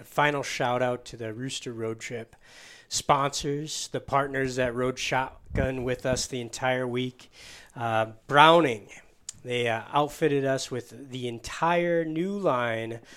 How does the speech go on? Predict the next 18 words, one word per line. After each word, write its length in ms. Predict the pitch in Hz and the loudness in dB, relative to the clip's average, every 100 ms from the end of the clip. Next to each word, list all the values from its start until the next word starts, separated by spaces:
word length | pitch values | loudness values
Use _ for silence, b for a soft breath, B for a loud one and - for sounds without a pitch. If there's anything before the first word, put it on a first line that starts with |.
| b b | b b
of 120 | 113 | -12
Pheasants 480 | - - 135 143 139 | -10 -2 -2 -2 -8
Forever 380 | - 135 123 120 | -8 -6 -6 -8
clothing. 680 | - 135 135 135 139 139 135 b b b | -8 -4 -4 -2 -4 -4 -10 b b b
You 100 | - | -14
can 140 | 131 127 | -8 -8
find 440 | - 139 135 135 | -2 0 0 0
that, 300 | 131 123 123 | 0 -2 -2
um, 520 | 123 117 117 113 117 127 165 | -2 -2 -2 -4 -8 -16 -10
tho-, 240 | 139 135 | -8 -6
those 440 | 127 123 143 139 - | -8 -2 0 0 -4
clothing 480 | - 151 151 143 | 0 2 2 4
items 420 | 139 135 135 131 120 | 4 4 0 -4 -8
in 60 | |
the 80 | 113 | -10
Pheasants 360 | - 123 127 - | -6 -6 -6 -8
Forever 260 | 123 107 | -10 -8
store, 680 | - - - 151 170 175 185 | -10 -6 0 4 6 4 0